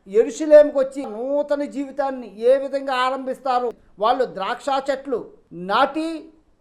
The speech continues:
సకల సమృద్ధితో, నివాస గృహాలతో, సుఖ సంతోషాలతో ఏ విధంగా జీవిస్తారన్నది మిగిలిన వచనాల్లో మనకు వివరింపబడుతుంది. అంటే ఈ పదో అధ్యాయం అంతా కూడా ఏడేళ్ల శ్రమలు ముగింపు అయిపోయిన తర్వాత అరణ్యానికి పారిపోయిన ఇశ్రాయేల్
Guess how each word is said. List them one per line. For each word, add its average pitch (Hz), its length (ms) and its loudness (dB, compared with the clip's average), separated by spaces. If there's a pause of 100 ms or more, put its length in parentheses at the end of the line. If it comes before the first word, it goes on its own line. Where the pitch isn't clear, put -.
(400)
సకల 269 260 -2
సమృద్ధితో, 277 1080 -2
నివాస 285 440 -2
గృహాలతో, 277 1000 0
సుఖ 240 160 -10
సంతోషాలతో 302 1120 0
ఏ 247 260 10
విధంగా 311 600 0 (200)
జీవిస్తారన్నది 294 1120 -4
మిగిలిన 269 360 -6
వచనాల్లో 285 500 0
మనకు 254 280 -8
వివరింపబడుతుంది. 247 800 -8
అంటే 226 600 -4
ఈ 254 120 -16
పదో 220 320 -4
అధ్యాయం 277 420 -2
అంతా 240 260 -10
కూడా 247 460 -2 (360)
ఏడేళ్ల 285 480 0
శ్రమలు 285 340 -8
ముగింపు 254 400 -10
అయిపోయిన 294 420 -2
తర్వాత 285 460 -2
అరణ్యానికి 294 840 -6
పారిపోయిన 285 520 -4
ఇశ్రాయేల్ 269 440 -8